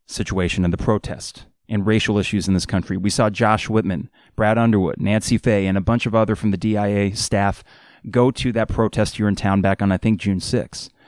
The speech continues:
So they are being outspoken. They are supporting their student athletes as much as you could hope for from an athletic department. And while I do have a moral concern with the fact that they're asking these students to come back and practice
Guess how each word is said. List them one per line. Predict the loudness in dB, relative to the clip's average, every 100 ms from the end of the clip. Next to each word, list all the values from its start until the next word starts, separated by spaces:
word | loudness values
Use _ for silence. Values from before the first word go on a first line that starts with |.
| -20 _ _ _
So | -2 2 4 4
they | 2
are | 2
being | 4 2
outspoken. | 2 0 -2 -4 -2 0
They | 2
are | 2
supporting | 2 0 0 0
their | 0
student | 0 2 2
athletes | 2 2 0 0 -6 -14 -14 -2
as | 0 2
much | 2 2 2
as | 0 0
you | 0 0
could | 0 -4
hope | -4 -4 -4
for | -12 -14 -16 _ _ _
from | -4 0
an | 0
athletic | 0 -2 -4
department. | -6 -4 -4 -6 -14 -18 _ -20 -20 _ 0
And | 4 6
while | 6 6 4
I | 2 0 0
do | 2 4 4
have | 4 2 2
a | 2 4
moral | 4 4 4 2 0
concern | -2 -2 0 0 0 -2 -6 -6
with | -6
the | -4
fact | 0 -2 -2
that | -4
they're | -2
asking | -2 -4 0 2
these | 2 0
students | -2 -2 -4
to |
come | -4 0
back | 0 -2 -4
and | -6
practice | -4 -4 -4 -8 -8